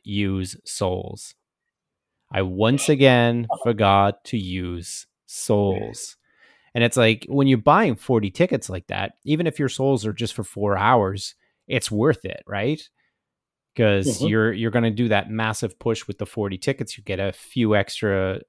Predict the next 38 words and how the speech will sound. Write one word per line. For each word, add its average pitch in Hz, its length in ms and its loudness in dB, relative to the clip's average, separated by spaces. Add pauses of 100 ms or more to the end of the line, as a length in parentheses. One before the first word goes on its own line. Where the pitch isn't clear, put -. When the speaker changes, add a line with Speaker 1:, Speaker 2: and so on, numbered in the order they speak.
Speaker 1:
uh, 95 160 -2
damages 123 560 -2
throughout, 123 600 2 (600)
but 95 200 -2 (240)
completely 147 840 0
and 117 80 0
utterly 107 380 0
forgot. 95 500 -6 (120)
So - 160 -2
once 117 400 2
again, 110 460 2
another 104 440 0
event 107 240 0
goes 95 220 -4
by. 95 260 0
I 95 100 -6
don't 107 220 -2
use 110 180 0
the 95 80 -6
souls. 92 360 -4
I 110 100 -4
think 123 140 2
I 117 40 2
use 101 320 -2
them 104 220 -6
in 98 340 -8
waves 98 420 -6
because - 280 -10
I 98 40 -4
was 92 140 -8
like, 92 200 -6 (380)
"Whatever, 107 680 2
might 98 180 0
as 101 100 -2
well 107 100 2
use 101 240 -2
them 92 120 -8
here." 95 380 -6